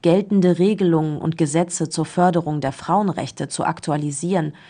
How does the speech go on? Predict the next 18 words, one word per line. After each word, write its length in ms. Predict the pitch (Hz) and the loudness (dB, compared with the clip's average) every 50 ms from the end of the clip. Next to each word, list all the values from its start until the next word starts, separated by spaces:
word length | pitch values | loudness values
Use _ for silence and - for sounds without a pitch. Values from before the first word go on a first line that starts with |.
| - - _ | -20 -8 _
und 140 | 190 196 185 | 0 0 2
kritisierte, 840 | - 196 190 196 190 180 160 151 170 170 160 165 - - 208 226 | 2 0 2 2 2 2 2 4 2 2 2 0 -4 -8 -8 -8
dass 240 | 202 - 185 160 - | -2 -2 -2 -2 -2
Frauen 440 | - - - 170 165 196 226 226 180 | -4 -2 4 6 6 6 6 2 0
im 120 | - 170 | 0 0
Land 360 | 165 160 160 165 175 190 - - | 2 2 2 2 0 -2 -6 -4
per 160 | - 160 160 | -4 -2 0
Gesetz 420 | 160 156 147 160 170 170 - - | 0 -2 0 -2 -2 -2 -4 -8
gegenüber 460 | _ - 147 156 147 - 160 156 151 | _ -4 -4 -2 -2 0 0 0 2
Männern 380 | 156 160 170 170 160 151 151 147 | 2 2 2 2 2 0 -2 -2
diskriminiert 800 | 143 151 - - - 151 147 151 147 156 180 214 214 214 - - | -4 -6 -8 -8 -6 -6 -4 -4 -2 -2 0 -2 -2 -4 -8 -10
würden. 320 | - - - _ - - - _ _ _ _ _ _ _ _ _ _ - - - - _ | -10 -10 -10 _ -14 -16 -16 _ _ _ _ _ _ _ _ _ _ -20 -20 -20 -12 _
Ende 260 | - 190 214 233 240 | 0 2 2 2 2
zweitausendzwanzig 1080 | 233 - 190 180 214 226 214 214 214 226 214 - 208 202 196 175 - - - - - | 2 2 2 2 4 2 -2 0 -2 -4 -2 0 2 2 2 0 -2 -6 -8 -8 -4
hatten 180 | 165 160 - 165 | -6 -4 0 2
die 80 | 165 165 | 2 4
Marokkaner 580 | 160 151 - 151 - - 185 180 175 170 - | 4 2 2 0 -2 0 0 2 2 2 2
außerdem 540 | - 180 220 - - 185 160 160 151 147 156 | 2 0 0 0 0 -2 0 0 -2 -2 -4